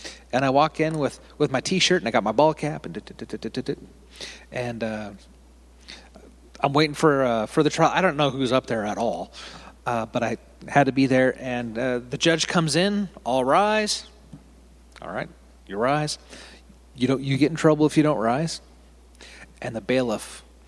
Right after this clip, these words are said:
uh, looked over at me and looked at the judge, and the judge p-, pointed his finger at me. And I'm like,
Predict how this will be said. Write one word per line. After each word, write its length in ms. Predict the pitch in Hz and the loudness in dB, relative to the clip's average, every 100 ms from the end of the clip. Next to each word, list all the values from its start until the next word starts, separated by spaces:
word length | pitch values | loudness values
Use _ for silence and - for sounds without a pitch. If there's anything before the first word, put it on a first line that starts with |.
| - - - - - | -20 -20 -20 -12 -6
uh, 120 | 117 | -4
looked 240 | 120 135 | -4 0
over 280 | 139 127 131 | 0 2 2
at 100 | 117 | 2
me 160 | 131 135 | -2 -4
and 100 | 123 | -4
looked 180 | 123 | -4
at 60 | 113 | -6
the 60 | 107 | -6
judge, 400 | 117 127 131 123 | -2 0 0 -4
and 100 | 117 | -10
the 40 | |
judge 400 | 107 123 110 - - - | -4 -4 -4 -8 -16 -14
p-, 100 | - - - - | -14 -14 -18 -2
pointed 320 | - - 95 | 0 0 -4
his 140 | - - | -4 -4
finger 340 | - - - | -6 -10 -8
at 100 | - | -8
me. 220 | - - - - - - - - - | -10 -12 -18 -20 -20 -20 -20 -20 -8
And 120 | 135 | -6
I'm 60 | 131 | -2
like, 220 | 120 - | -2 -4